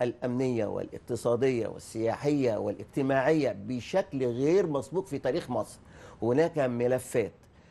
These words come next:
واستراتيجية موضوعة قابلة للتطبيق على أرض الواقع،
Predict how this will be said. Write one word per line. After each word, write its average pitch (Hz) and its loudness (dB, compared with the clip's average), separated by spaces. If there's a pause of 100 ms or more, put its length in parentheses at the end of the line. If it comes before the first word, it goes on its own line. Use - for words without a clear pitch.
(300)
واستراتيجية 123 0 (100)
موضوعة 120 0 (300)
قابلة 127 4
للتطبيق 127 -2 (280)
على 113 0
أرض 147 4
الواقع، 147 4